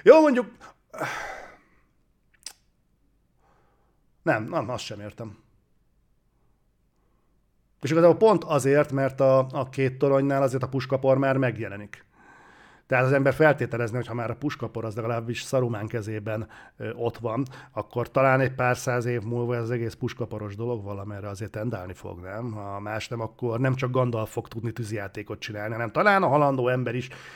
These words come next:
ö, fog tudni majd csinálni ilyen-olyan dolgokat. Tehát ez szépen lassan, hogy haladunk előre. De, de egyébként ezt így, de akkor meg mi értelme ezerkétszáz évet ugrani? Akkor miért nem mondják azt, hogy öt évvel ezelőtt?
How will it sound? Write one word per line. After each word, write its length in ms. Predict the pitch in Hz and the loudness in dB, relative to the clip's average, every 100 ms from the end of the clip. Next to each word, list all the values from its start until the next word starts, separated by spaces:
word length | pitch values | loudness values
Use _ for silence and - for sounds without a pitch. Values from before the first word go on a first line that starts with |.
| - - | -20 -10
ö, 180 | 117 113 | -8 -2
fog 200 | 139 127 | -2 -2
tudni 220 | 113 117 | -4 -4
majd 160 | 107 | -4
csinálni 380 | 107 120 107 107 | -6 -6 -4 -4
ilyen-olyan 400 | 107 104 98 95 | -6 -6 -6 -6
dolgokat. 500 | 95 87 92 87 - | -6 -6 -6 -10 -14
Tehát 220 | - - | -8 -6
ez 80 | - | -4
szépen 280 | - 110 104 | -6 -6 -8
lassan, 260 | 98 - 98 | -10 -12 -14
hogy 120 | 87 | -12
haladunk 480 | 107 92 92 95 104 | -10 -10 -12 -14 -14
előre. 380 | 98 98 - - - - - - - _ | -14 -14 -14 -18 -20 -20 -20 -20 -20 _
De, 520 | 107 131 123 113 - - _ _ _ _ _ _ _ _ | -2 2 2 -2 -10 -20 _ _ _ _ _ _ _ _
de 280 | - 113 135 | -18 -4 0
egyébként 460 | 123 123 127 131 127 | 0 0 -2 -4 -4
ezt 200 | 127 - | -6 -4
így, 280 | 127 135 - | -6 -6 -10
de 280 | - - - | -12 -8 -6
akkor 220 | - 214 | 2 4
meg 120 | 233 | 6
mi 80 | 247 | 8
értelme 480 | 254 247 254 247 254 | 10 10 8 6 2
ezerkétszáz 600 | 240 254 - 240 262 240 | 2 2 0 0 0 0
évet 260 | 254 247 285 | 2 2 2
ugrani? 280 | 214 143 | 2 2
Akkor 140 | 135 170 | 2 4
miért 140 | 262 | 4
nem 100 | 240 | 4
mondják 200 | 226 220 | 4 2
azt, 140 | 220 220 | 2 8
hogy 140 | 208 | 8
öt 80 | - | 8
évvel 300 | 127 104 113 | 2 0 -4
ezelőtt? 460 | 110 107 110 - | -4 -8 -10 -16